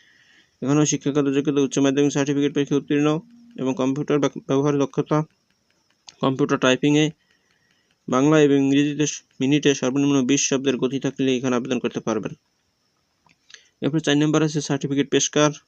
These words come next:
লোক নিয়োগ করা হবে পাঁচজন। বেতন ধরা হয়েছে নয় হাজার তিনশো টাকা থেকে বাইশ হাজার চারশো নব্বই টাকা। শিক্ষাগত যোগ্যতা উচ্চ মাধ্যমিক সার্টিফিকেট পরীক্ষায় উত্তীর্ণ এবং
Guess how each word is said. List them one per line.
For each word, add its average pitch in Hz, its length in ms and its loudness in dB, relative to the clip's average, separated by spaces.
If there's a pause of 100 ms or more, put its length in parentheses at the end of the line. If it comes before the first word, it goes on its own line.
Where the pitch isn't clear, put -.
লোক 127 180 -2
নিয়োগ 139 220 2
করা 139 120 2
হবে 131 180 0
পাঁচজন। 139 420 2
বেতন 135 220 -4
ধরা 143 200 0
হয়েছে 135 200 -2 (500)
নয় 135 120 2
হাজার 139 200 0
তিনশো 143 220 0
টাকা 147 260 0
থেকে 151 160 -4
বাইশ 135 220 0
হাজার 131 200 -2
চারশো 127 260 -4
নব্বই 139 280 -2
টাকা। 147 180 -2 (2250)
শিক্ষাগত 147 400 2 (100)
যোগ্যতা 143 320 2 (880)
উচ্চ 139 240 -4
মাধ্যমিক 143 300 2
সার্টিফিকেট 143 380 -2
পরীক্ষায় 135 300 0
উত্তীর্ণ 147 280 0 (260)
এবং 139 120 -2